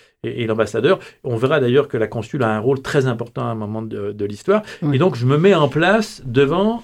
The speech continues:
Speaker 1: euh, cette histoire de fou, c'est qu'il faut organiser ça. Alors,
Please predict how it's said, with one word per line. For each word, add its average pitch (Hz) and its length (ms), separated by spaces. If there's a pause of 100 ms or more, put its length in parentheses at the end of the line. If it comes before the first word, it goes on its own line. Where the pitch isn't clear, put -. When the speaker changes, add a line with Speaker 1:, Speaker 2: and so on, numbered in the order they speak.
Speaker 1:
euh, 135 160
cette 135 240
histoire 139 300
de 120 100
fou, 214 260
c'est 147 180
qu'il 131 160
faut 202 200
organiser 139 480
ça. 131 200 (360)
Alors, 135 300